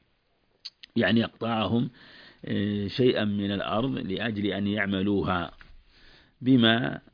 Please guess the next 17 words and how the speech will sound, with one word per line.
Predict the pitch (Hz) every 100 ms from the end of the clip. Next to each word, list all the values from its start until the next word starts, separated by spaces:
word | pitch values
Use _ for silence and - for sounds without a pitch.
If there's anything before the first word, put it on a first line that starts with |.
| _ _ _ _ _ -
آه، | - 101
تتهيأ | 98 110 92 117 113 101
له | 101 104 95 95 104
هذه | 101
الأرض، | 95 113
كما | 120 147 147
تقدم | 117 110 117 101 95
الإشارة | 98 - 104 90
إليه، | 95 107 104 98
وما | 95 101 98
جاء | 104 107 92
من | 98 95 92 -
سياسة | - 104 101 98
عمر | 101 90 104 98
رضي | 98 98
الله | 95 92 87
عنه | 98 110